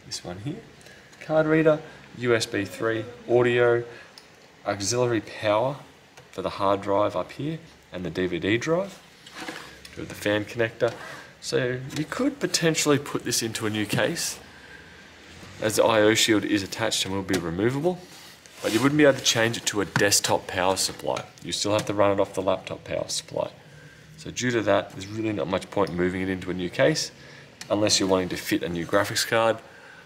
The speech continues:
But once you go down the path of new case, new power supply, graphics card, you're probably spending more than what the machine's worth, and we're better off just simply selling this one to replace it.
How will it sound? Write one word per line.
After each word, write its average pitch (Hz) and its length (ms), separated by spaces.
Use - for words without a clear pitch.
But 104 100
once 110 200
you 104 60
go 101 100
down 95 160
the 92 80
path 92 360
of 87 200
new 107 140
case, 101 580
new 104 180
power 101 320
supply, 95 440
graphics 92 420
card, 107 260
you're 120 140
probably 135 220
spending 101 360
more 95 160
than 92 120
what 82 120
the 78 60
machine's 87 440
worth, 113 480
and 92 120
we're 87 80
better 85 420
off - 140
just - 180
simply 90 320
selling 90 540
this - 200
one 82 200
to 101 100
replace 82 480
it. - 80